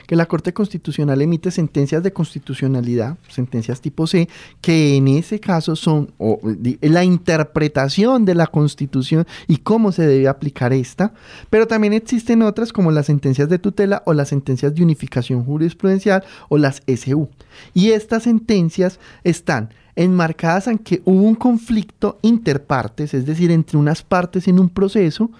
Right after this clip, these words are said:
y que esta decisión llegó a la Corte Constitucional, pero que resulta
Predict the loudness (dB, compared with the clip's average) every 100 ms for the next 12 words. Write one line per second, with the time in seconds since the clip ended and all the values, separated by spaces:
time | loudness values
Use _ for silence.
0 | -20 -20 -18 -2 -2 0 2 4 2 0
1 | 0 0 0 0 2 4 2 2 0 0
2 | -2 2 2 2 -4 -2 -2 -2 -6 -4
3 | -2 0 0 0 0 -2 -2 -2 -2 -2
4 | -2 -2